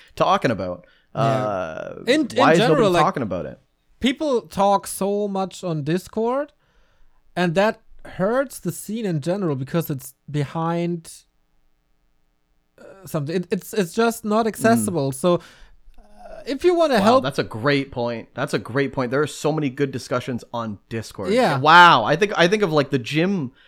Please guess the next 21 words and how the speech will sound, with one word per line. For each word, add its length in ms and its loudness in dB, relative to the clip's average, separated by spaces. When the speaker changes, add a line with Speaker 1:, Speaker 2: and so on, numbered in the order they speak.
Speaker 1:
the 100 -4
gym 360 0
Discord, 440 -2
Speaker 2:
It's 100 -4
Speaker 1:
like, 140 2
Speaker 2:
super 120 0
Speaker 1:
the 0 -
Speaker 2:
good. 300 6
Like, 140 8
Speaker 1:
discussions. 220 0
Speaker 2:
and 140 10
I 120 4
can 180 -6
totally 260 -4
Speaker 1:
Yeah. 300 2
Speaker 2:
get 180 2
why, 420 2
because 300 -6
it's 160 -10
real 300 -6
time, 480 -14